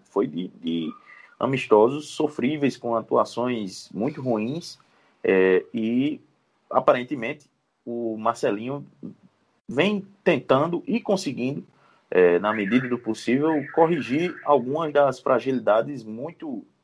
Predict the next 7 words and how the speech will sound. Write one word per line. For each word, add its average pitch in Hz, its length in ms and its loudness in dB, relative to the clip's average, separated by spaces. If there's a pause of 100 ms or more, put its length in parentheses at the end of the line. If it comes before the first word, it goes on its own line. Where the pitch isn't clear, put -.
(120)
escancaradas, 113 680 4
né, 113 120 -6
durante 101 480 -6 (360)
os 107 400 -4
amistosos 110 480 -2
de 113 100 -6
pré-temporada. 113 800 0